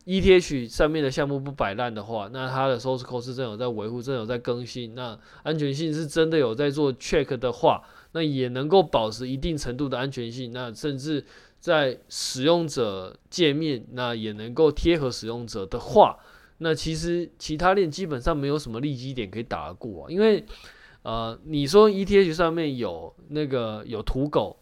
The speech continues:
那或者是说有一些什么貔貅盘，那甚至有一些骗人的，那其实你其他链也都会有啊。啊，当然你在E T H，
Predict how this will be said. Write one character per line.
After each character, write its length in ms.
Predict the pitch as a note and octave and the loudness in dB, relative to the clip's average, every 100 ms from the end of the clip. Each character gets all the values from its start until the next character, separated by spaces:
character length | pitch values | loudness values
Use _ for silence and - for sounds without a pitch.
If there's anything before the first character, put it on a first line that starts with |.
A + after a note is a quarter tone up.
| _ | _
那 200 | C3+ B2+ | -6 -6
或 280 | A#2+ D3 B2+ | -2 0 0
者 40 | |
是 160 | B2 D3 | -2 -2
说 220 | C#3+ D3 | 4 6
有 180 | B2+ A#2+ | 6 4
一 40 | |
些 180 | C#3 C#3 | 6 4
什 100 | B2 | 2
么 140 | G#2 | -4
貔 200 | G2 C3 | -4 -4
貅 200 | C3 C#3+ | 2 2
盘， 280 | C#3+ A2+ F#2+ F#2+ _ _ _ | 2 -2 -6 -12 _ _ _
那 120 | C#3+ C#3+ | -8 -2
甚 180 | D#3+ | -2
至 120 | D3+ D3+ | 0 0
有 160 | A#2 | 0
一 20 | |
些 140 | B2 C#3+ | 0 0
骗 260 | - D#3 | 2 0
人 220 | A2+ F#2+ F#2+ | 0 -8 -10
的， 180 | F#2+ - | -10 -4
那 140 | E3+ | -2
其 160 | E3+ D3 | -2 -6
实 140 | C#3 | -6
你 180 | D3 A#2 | -6 -6
其 240 | G#2 - | -8 -8
他 200 | A#2+ C3+ | -4 -2
链 120 | C#3+ A#2+ | 0 -2
也 80 | |
都 140 | G#2 A#2+ | -2 -2
会 180 | B2+ A2+ | -2 -4
有 160 | F#2+ | -8
啊。 160 | D2+ - - - - | -10 -16 -20 -20 -8
啊， 100 | - | 0
当 220 | F#3 G#3 G3 | 8 10 8
然 180 | E3+ | 4
你 140 | C#3+ B2+ | 0 -6
在 240 | B2+ F3+ | 0 2
E 120 | E3 | 2
T 140 | D#3+ E3+ | 0 0
H， 380 | D3+ C3+ A#2+ | 0 -4 -10